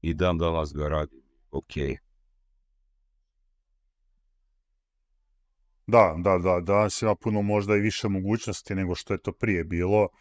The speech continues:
Speaker 2: jer vjerujem da ono puno, puno manje ljudi je treniralo rekreativno kao što, što do-, to danas
Speaker 1: Da.
Speaker 2: rade.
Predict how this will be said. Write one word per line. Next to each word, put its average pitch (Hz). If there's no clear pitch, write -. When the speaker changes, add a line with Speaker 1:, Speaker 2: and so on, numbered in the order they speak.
Speaker 2:
jer 92
vjerujem 98
da 104
ono 98
puno, 104
puno 110
manje 110
ljudi 107
je 104
treniralo 101
rekreativno 87
kao 87
što, -
što -
do-, 87
to 92
danas 87
Speaker 1:
Da. 95
Speaker 2:
rade. 78